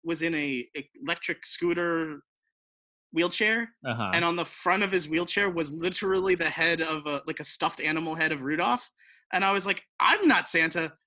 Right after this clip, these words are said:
Speaker 1: That guy is Santa."
Speaker 2: <laughs> Yeah, that's the real Santa.
Speaker 1: <laughs> Yeah, I mean, that is, like, legitimate, like,
Speaker 2: Uh-huh.
Speaker 1: Miracle on Thirty-fourth Street. Real Santa there. He
Speaker 2: Wow.
Speaker 1: just came from the North Pole. He's riding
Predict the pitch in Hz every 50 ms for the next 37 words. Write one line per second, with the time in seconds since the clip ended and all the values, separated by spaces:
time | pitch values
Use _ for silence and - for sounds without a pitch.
0 | _ _ - 131 135 185 226 330 403 320 - 269 240 202 180 180 165 160 - -
1 | - 226 254 233 220 - - 139 120 123 147 - - 156 147 131 117 110 113 120
2 | 127 - - - 127 113 123 120 120 113 - - 127 101 101 98 92 90 90 90
3 | 104 - - - - - - - 277 285 247 214 214 247 - 262 240 - - -
4 | - - 233 220 208 202 381 320 254 202 165 185 170 151 - 175 180 180 175 -
5 | 202 220 214 196 190 180 185 160 170 160 139 127 123 120 117 120 107 101 98 185
6 | 190 202 208 202 202 190 190 190 180 185 180 175 165 - 170 175 170 - - 175
7 | 156 139 135 _ _ _ _ - 160 170 185 202 196 170 - - 156 151 160 160
8 | 143 135 135 139 139 135 104 107 110 110 104 87 85 - 175 - - - - _
9 | _ _ _ _ _ - - - 196 180 196 - - - 196 185 175 180 165 160
10 | 170 165 - - 170 185 220 208 180 175 190 220 254 302 359 370 392 302 214 190
11 | 170